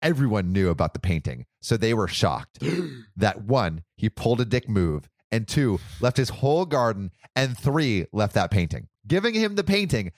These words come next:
Speaker 1: I told him, "He's lucky I saved the painting," and, and the loss of her, and the loss of herbs was a good lesson for him. He was ticked off again. Triple oopsie.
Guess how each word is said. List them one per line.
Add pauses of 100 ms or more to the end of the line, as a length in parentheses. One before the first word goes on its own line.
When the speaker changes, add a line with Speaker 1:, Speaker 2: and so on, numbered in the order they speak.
(160)
Speaker 1:
I
told
him, (180)
"He's
lucky
I
saved
the
painting," (260)
and, (300)
and
the
loss
of
her, (300)
and
the
loss
of
herbs
was
a
good
lesson
for
him. (640)
He
was
ticked
off
again. (340)
Triple
oopsie.